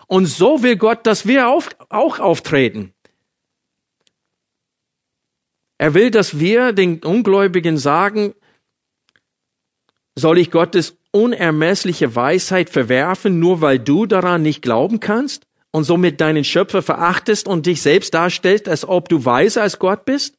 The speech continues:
Das ist, was Paulus hier durch dieses Zitat sagen will. Wir sollen den Ungläubigen sagen, "Soll ich Gottes Weisheit verwerfen, nur weil du daran nicht glaubst?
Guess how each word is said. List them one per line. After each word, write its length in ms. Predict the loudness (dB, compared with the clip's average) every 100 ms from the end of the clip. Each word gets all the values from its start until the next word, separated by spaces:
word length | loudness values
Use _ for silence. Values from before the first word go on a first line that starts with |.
| _ _ _ _
Das 120 | -6 -2
ist, 100 | -2
was 160 | -2
Paulus 360 | 0 0 0 -2
hier 220 | -2 -2
durch 220 | 0 -4
dieses 300 | -4 -6 -6
Zitat 340 | -8 -4 -4 -4
sagen 280 | -6 -4
will. 200 | -6 -8 -12 _ _ _ _ -4
Wir 100 | 2
sollen 220 | 2 2
den 120 | 2
Ungläubigen 440 | 0 0 0 0
sagen, 220 | -2 -2 0
"Soll 300 | 2 2 2
ich 340 | 2 2 0
Gottes 440 | -2 -2 0 -4 0
Weisheit 500 | 0 0 0 -2 0
verwerfen, 720 | 0 2 2 0 0 -2 -4 -8 0
nur 220 | 2 4
weil 160 | 2 2
du 320 | 2 2 4
daran 380 | 2 2 2 2
nicht 180 | 0
glaubst? 520 | 2 2 0 -2 -12